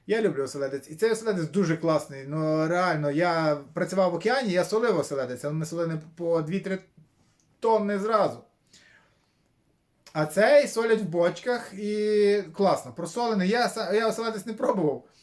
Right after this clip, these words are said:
цей, що робив, я бачу просто по його консистенції. Я пробував молочко. Якраз в одному оселедці було молочко і в одному ікра. От, з хлібом з'їв, смакота. Замаринував, дав чуть-чуть перчику, цибульки. Я не люблю оцту, оцту не давав.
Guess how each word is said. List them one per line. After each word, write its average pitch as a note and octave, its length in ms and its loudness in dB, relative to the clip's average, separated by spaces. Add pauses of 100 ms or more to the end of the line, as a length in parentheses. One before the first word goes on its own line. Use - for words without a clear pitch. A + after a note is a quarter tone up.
(180)
цей, E3+ 200 -4
що E3 100 -2
робив, D#3+ 220 0
я F#3 180 6
бачу F#3+ 340 0
просто E3+ 300 -4
по E3+ 260 0
його E3 220 2
консистенції. C#3+ 1000 -6 (200)
Я D3 120 0
пробував F#3+ 360 0
молочко. F#3 580 0 (160)
Якраз C3+ 340 -6
в D3 40 -4
одному C#3+ 220 -6
оселедці C#3 320 -4
було C3+ 180 -10
молочко F#3+ 500 0
і A3+ 120 2
в F3 40 0
одному F3 260 -4
ікра. C3+ 340 -8 (2000)
От, B2+ 340 -10
з - 40 -14
хлібом C3+ 400 -10
з'їв, B2+ 180 -10
смакота. B2 560 -12 (720)
Замаринував, F3 1120 0
дав D#3 240 0
чуть-чуть D3+ 340 -8
перчику, E3 460 -2
цибульки. D#3 760 -4
Я F#3+ 140 0
не F3+ 100 0
люблю D#3 280 -2
оцту, F#3+ 280 0
оцту E3+ 220 -6
не D#3+ 120 -2
давав. C#3 320 0